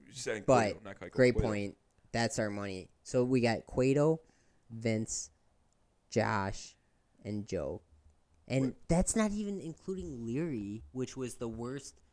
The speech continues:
Speaker 2: Leary was the worst fucking deal
Speaker 1: Five five.
Speaker 2: in baseball in the last ten years. I'll
Speaker 1: I
Speaker 2: die
Speaker 1: mean,
Speaker 2: on that
Speaker 1: like,
Speaker 2: hill.
Speaker 1: Kendall Graveman is a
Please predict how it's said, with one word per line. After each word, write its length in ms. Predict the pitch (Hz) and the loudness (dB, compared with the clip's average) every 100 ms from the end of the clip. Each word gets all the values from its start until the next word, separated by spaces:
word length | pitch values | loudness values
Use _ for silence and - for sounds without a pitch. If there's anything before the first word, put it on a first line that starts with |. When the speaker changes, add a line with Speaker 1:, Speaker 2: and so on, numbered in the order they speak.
| - - | -20 -16
Speaker 2:
Leary 380 | 127 139 180 208 | -6 -4 -4 -6
was 200 | 185 170 | -8 -10
the 80 | 135 | -10
worst 340 | 120 123 147 - _ | -12 -12 -12 -16 _
fucking 420 | 143 135 143 123 | -10 -10 -12 -12
deal 420 | 110 104 98 113 131 - | -10 -10 -10 -12 -16 -14
Speaker 1:
Five 180 | 117 - | -12 -10
five. 260 | 107 95 - _ _ _ _ _ _ _ _ _ _ _ _ - - _ _ _ _ - | -10 -10 -14 _ _ _ _ _ _ _ _ _ _ _ _ -20 -20 _ _ _ _ -12
Speaker 2:
in 220 | 117 117 | -8 -8
baseball 760 | 107 107 104 - 113 113 117 - - | -6 -6 -6 -8 -6 -6 -8 -14 -16
in 120 | 117 | -12
the 80 | 107 | -10
last 400 | 101 95 90 - | -10 -10 -12 -12
ten 120 | 82 65 | -14 -16
years. 400 | 50 50 - - - - - - - - - | -20 -20 -20 -20 -20 -18 -18 -20 -20 -20 -12
I'll 80 | 104 | -4
Speaker 1:
I 120 | - | -2
Speaker 2:
die 60 | |
Speaker 1:
mean, 120 | 220 214 | 0 0
Speaker 2:
on 40 | |
that 40 | 214 | 6
Speaker 1:
like, 200 | 214 175 | 6 4
Speaker 2:
hill. 80 | - _ _ _ - _ - - | -10 _ _ _ -20 _ -20 -4
Speaker 1:
Kendall 260 | - 359 226 | 0 0 4
Graveman 520 | 151 156 147 110 98 _ | 6 6 6 -2 -6 _
is 480 | 127 127 117 113 - _ | 0 0 -2 -6 -10 _
a 420 | 117 117 110 107 | 2 2 2 0